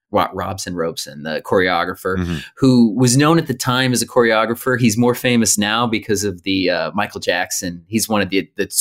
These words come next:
Speaker 1: those two accusers of Michael Jackson.
Speaker 2: Oh.
Speaker 1: Uh, I think it was called Finding Neverland, the more recent, the recent
Speaker 2: Mm-hmm.
Speaker 1: documentary. So he's known for that. But at the time, he was a big time choreographer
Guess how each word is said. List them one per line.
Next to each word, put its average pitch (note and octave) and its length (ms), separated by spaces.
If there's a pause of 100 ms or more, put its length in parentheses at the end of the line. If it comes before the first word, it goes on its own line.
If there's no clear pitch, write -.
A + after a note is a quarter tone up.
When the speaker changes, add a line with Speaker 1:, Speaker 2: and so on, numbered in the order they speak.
Speaker 1:
those G2+ 160
two A#2 180
accusers F#2 560
of F2+ 60
Michael F#2 260
Jackson. F2+ 680
Speaker 2:
Oh. F#2 40
Speaker 1:
Uh, F2+ 120
I E2+ 60
think A#2 160
it - 20
was G2+ 100
called G#2+ 180
Finding G#2 360
Neverland, A#2 580
the F#2+ 60
more G2 180
recent, G2 460
the G2+ 60
recent A2 280
Speaker 2:
Mm-hmm. G2+ 140
Speaker 1:
documentary. G2+ 460 (380)
So - 140
he's B2 240
known B2 300
for G#2 160
that. A2 280
But G#2+ 100
at F#2+ 100
the G#2+ 40
time, C3+ 380
he G#2 80
was F#2+ 140
a - 20
big G#2 460
time F#2 360
choreographer F2 680